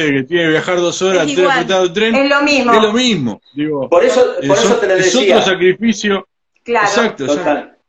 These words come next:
Speaker 4: totalmente. Pe-,
Speaker 1: Estoy de
Speaker 4: pero
Speaker 1: acuerdo,
Speaker 4: lo
Speaker 1: estoy re de acuerdo con vos.
Speaker 4: Bueno, yo te decía eso porque justamente coincido en, en esa situación. Y además les preguntaba, por ejemplo, a ustedes, ¿cuál, cuál ustedes ven que es la necesidad de los chicos? Porque yo entiendo que ustedes, como docentes, ya están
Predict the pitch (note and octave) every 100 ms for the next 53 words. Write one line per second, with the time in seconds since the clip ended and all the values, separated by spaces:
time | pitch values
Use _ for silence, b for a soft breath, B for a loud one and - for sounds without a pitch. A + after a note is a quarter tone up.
0 | _ _ - D3+ F3+ C#3+ C3+ - G#3+ A3+
1 | A3+ - A3 G#3+ G#3+ F3+ F3 - G3 F#3+
2 | G#3+ G#3 G#3+ G#3 D#3 B2+ A#2 G2 _ _
3 | _ - G#3 F#3+ D#3 G#3+ A3+ A3+ - G#3+
4 | E3+ D#3+ - D#3+ D3 C3 C#3+ F#3 F3+ F3
5 | F3+ F3+ F3+ D3+ C#3+ C#3+ E3 D#3+ D3 D3
6 | D3 D3 - C3+ B2+ A#2 B B - G3
7 | A3+ A#3+ C4+ B3+ E3+ D#3+ D#3 D#3+ E3+ F3+
8 | A#3 G#3+ D#3+ D3+ G3 F3+ - F#3+ D#3 C#3+
9 | D3 - C#3 - G#3 B3 - - G3 A3
10 | A3 A#3+ G3+ G#3 F#3 F#3 F3 F3 D3 C#3+
11 | F3+ D#3+ D3 D#3 C#3+ C3 C#3+ D3 F3+ -
12 | - G#3 G#3 G#3 F#3+ D#3 D3 D3+ D3+ B3
13 | G3 E3 D#3 D3+ C#3+ D#3+ E3 - C#3 C3
14 | C#3+ D3+ - _ _ - A3 - B3 B3
15 | D3+ -